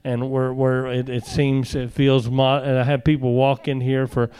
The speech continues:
for instance, for the funeral services recently, and, and they say, "Boy, I just can't believe how much this place has changed, what you all have done with it." Amen. By the grace of God, we've been able to do that, and he's blessed us, and he's provided for us, and he's taking care of us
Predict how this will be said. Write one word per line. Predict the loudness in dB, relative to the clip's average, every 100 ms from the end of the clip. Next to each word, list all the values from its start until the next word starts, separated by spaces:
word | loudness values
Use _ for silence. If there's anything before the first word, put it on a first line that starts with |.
| -20 -20
for | -2 2
instance, | 2 0 -6
for | -2 -2
the |
funeral | 0 0 0 0
services | 0 0 2 0 -2 -2
recently, | 0 0 0 -4 -4 -4
and, | -4 -6 -14 -18 -6
and | -2 0
they | 0
say, | 0 -2
"Boy, | 0 0
I | 0
just | -2 -6
can't | -6 -6
believe | -2 -2 0 -2
how | -2
much | 0 0 -2 -6
this | -6 -6 -4
place | -4 -4 -6
has | -10
changed, | -6 -2 -2 -2 -6 -6
what | -2 -2 0
you | 2
all | 2 0
have | 0
done | -2 0 0
with | 0 0
it." | -2 -6 -20 -20 -6
Amen. | 0 2 2
By | 2
the | 0 2
grace | 0 0 0
of | -2
God, | 0 2 2
we've | 0
been | 0 0
able | 0 0
to | 0
do | 4 4 6
that, | 4 0 -2
and | -6 -6
he's | -4 -6
blessed | -4 0 2 0 -4
us, | -6 -6
and | -6
he's | -6 -6
provided | -4 2 6 6 4 0 -4
for | -2 0 0
us, | -4
and | -4
he's | -2 -4 -8 -20 -4 6
taking | 6 6 0 2
care | 4 6
of | 4
us | 2 -2